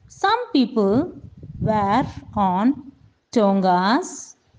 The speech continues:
and yakas, some in motor cars, all wearing perfume, all bursting with excitement. The children were a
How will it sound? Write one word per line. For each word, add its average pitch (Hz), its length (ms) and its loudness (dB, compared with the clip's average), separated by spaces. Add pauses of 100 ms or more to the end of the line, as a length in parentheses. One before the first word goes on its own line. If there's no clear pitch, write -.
(160)
and 240 540 2 (340)
yakas, 220 880 0 (320)
some 330 640 0
in 233 680 2
motor 202 460 0
cars, 202 720 -2 (420)
all 349 500 4
wearing 226 680 2
perfume, 208 880 2 (1120)
all 214 460 4
bursting 254 840 2
with 208 320 -4
excitement. 190 1120 -2 (720)
The 262 140 2
children 415 720 2
were 240 180 4
a 220 140 2